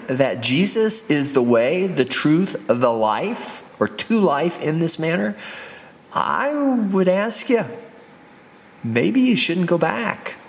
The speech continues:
Maybe you should think about going back. But I would like to <laughs> invite you to come back for the next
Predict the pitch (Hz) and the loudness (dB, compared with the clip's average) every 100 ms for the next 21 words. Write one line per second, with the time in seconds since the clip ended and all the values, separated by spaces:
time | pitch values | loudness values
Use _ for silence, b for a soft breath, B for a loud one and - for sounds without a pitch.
0 | - - 120 139 175 156 - 139 - - | -14 -2 -2 0 0 -2 -2 -6 -4 -6
1 | 62 - - - - - - - - - | -8 -8 -12 -12 -16 -18 -18 -20 -20 -20
2 | - - - - - - - - - - | -20 -20 -20 -20 -20 -20 -20 -20 -20 -20
3 | - - - - B B B - 170 143 | -20 -20 -20 -20 B B B 0 2 0
4 | 156 285 277 151 - - 180 127 - 190 | 2 2 2 0 -2 0 0 0 0 0
5 | 269 185 180 185 165 139 127 - - 113 | -2 -2 0 0 0 -2 -2 -8 -6 -4
6 | 110 117 - - | -2 -2 0 -2